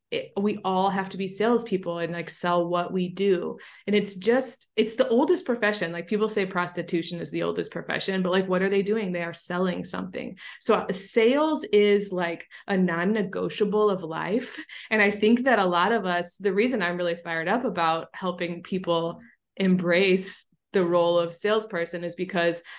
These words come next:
I know all these people that are really trying to do all this great work, creatives,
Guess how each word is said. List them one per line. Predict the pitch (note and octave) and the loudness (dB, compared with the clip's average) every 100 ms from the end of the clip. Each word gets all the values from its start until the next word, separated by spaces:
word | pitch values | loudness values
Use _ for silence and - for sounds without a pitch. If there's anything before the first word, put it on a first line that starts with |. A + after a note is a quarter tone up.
| - | -2
I | G3 | 2
know | A3+ | 4
all | G#3+ F#3 F#3+ | 4 2 2
these | A3+ G3+ | 2 -2
people | - G#3 F3+ E3+ | -2 -4 0 -2
that | E3 | 0
are | E3 | -2
really | F3+ F3+ | 0 -2
trying | F#3 F3+ | -2 -4
to | F3 | -2
do | E3+ | -4
all | - F3 | -2 -4
this | F3 F3+ | -4 -4
great | - F3 E3+ | -2 0 0
work, | E3+ E3 E3 - - - _ _ | -2 -4 -6 -10 -18 -20 _ _
creatives, | - F#3+ F3+ F3+ F#3 F#3 F3+ F3+ F3 - - | -6 0 2 4 4 4 2 2 -2 -8 -8